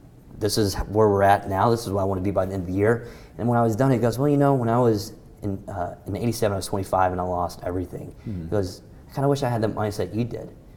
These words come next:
Speaker 1: He goes, "Maybe I'd be a little further along."
Speaker 2: Mm-hmm.
Speaker 1: And, and so I think that kinda spoke to me is, yeah, you can lose your money. Yeah, you know, you could have
Speaker 2: Right.
Speaker 1: a lot of sleepless nights.
Speaker 2: Right.
Speaker 1: But don't quit.
Speaker 2: Right.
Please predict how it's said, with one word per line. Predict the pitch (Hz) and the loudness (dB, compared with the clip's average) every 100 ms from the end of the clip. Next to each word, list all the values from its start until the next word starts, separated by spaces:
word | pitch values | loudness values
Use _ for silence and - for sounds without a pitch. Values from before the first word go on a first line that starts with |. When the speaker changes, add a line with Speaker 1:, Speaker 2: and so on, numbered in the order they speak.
| - | -10
Speaker 1:
He | - | -4
goes, | 98 | 0
"Maybe | 117 | 2
I'd | 113 | 2
be | 110 | 2
a | |
little | 104 95 | 2 0
further | - 107 95 | 2 2 2
along." | 87 85 85 - - | 0 -2 -4 -6 -8
Speaker 2:
Mm-hmm. | 92 110 131 - - - - | -4 -4 -6 -10 -20 -20 -2
Speaker 1:
And, | 113 110 107 95 - | 2 4 2 -2 -4
and | 113 | -4
so | - 120 107 - | 4 8 8 4
I | 117 | -2
think | 156 - | -2 0
that | 117 117 | -2 -2
kinda | 127 117 | -2 0
spoke | 107 - 107 104 | -2 0 -2 0
to | - | -2
me | 107 101 98 | -2 -2 -4
is, | 107 95 95 - - - - | -2 -2 -2 -8 -16 -16 0
yeah, | 180 156 | 2 2
you | 147 175 | 2 0
can | 175 - 143 | -2 2 4
lose | 131 110 | 4 2
your | 95 | 0
money. | 80 78 - | -6 -8 -4
Yeah, | 135 175 151 135 | 2 4 4 2
you | 143 | 4
know, | 131 120 | 4 4
you | 113 123 | 2 0
could | - - 123 117 104 - - - - - - - - | -2 -2 4 6 4 0 -10 -20 -20 -20 -20 -20 -8
have | - | -2
Speaker 2:
Right. | 104 | 0
Speaker 1:
a | |
lot | 101 104 | 4 2
of | |
sleepless | - 104 101 87 95 | 2 -6 -6 -10 -8
nights. | 87 87 - - - | -8 -8 -12 -14 -8
Speaker 2:
Right. | 76 67 - - | -6 -6 -12 -16
Speaker 1:
But | - | -2
don't | 165 - | -2 -2
quit. | - 95 90 85 - - | -8 -6 -6 -8 -16 -10
Speaker 2:
Right. | 69 | -8